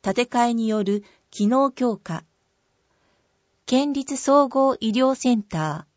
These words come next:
山口県環境保健センター。山口県三堀学園の基本設計など。ワイベースにおいて、県内企業などにおける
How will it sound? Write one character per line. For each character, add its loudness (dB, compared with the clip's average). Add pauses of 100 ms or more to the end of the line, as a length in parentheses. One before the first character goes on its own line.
(840)
山 0
口 -8
県 -4 (120)
環 0
境 -2
保 -4
健 -2
セ -4
ン -6
タ -6
ー。 -2 (460)
山 2
口 -6
県 -6 (300)
三 0
堀 0
学 -2
園 -2
の -6
基 -4
本 0
設 -6
計 -2
な -4
ど。 -12 (2250)
ワ 4
イ 0
ベ -2
ー -2
ス -6
に 0
お 0
い -4
て、 -6 (480)
県 0
内 -4
企 -6
業 0
な 0
ど -4
に 0
お -6
け -6
る -4